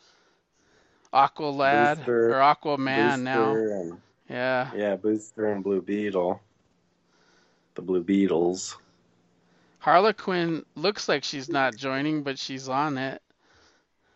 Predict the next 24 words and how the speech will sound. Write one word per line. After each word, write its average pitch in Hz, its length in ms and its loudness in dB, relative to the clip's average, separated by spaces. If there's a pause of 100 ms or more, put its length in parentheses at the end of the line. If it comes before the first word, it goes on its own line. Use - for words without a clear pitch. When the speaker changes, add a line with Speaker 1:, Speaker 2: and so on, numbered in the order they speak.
(340)
Speaker 2:
Yeah. 82 580 4 (3500)
Speaker 1:
I 214 80 2
mean, 262 240 4
it, 294 220 -6
it's 247 260 -4
a 381 60 -2
pretty, 214 480 -6 (580)
oh, 180 120 2
Damian's 156 960 -2
the 139 140 -4
other 175 220 -4
one, 135 440 -6
so 139 400 -8 (640)
they 156 120 -4
sort 214 360 0
of, 180 160 2 (400)
I 165 100 4
was 202 140 2
surprised 165 580 0
he 165 60 -6
couldn't 151 400 0
Speaker 2:
<coughs> 135 40 -6
Speaker 1:
get, 147 360 0
uh, 135 380 -2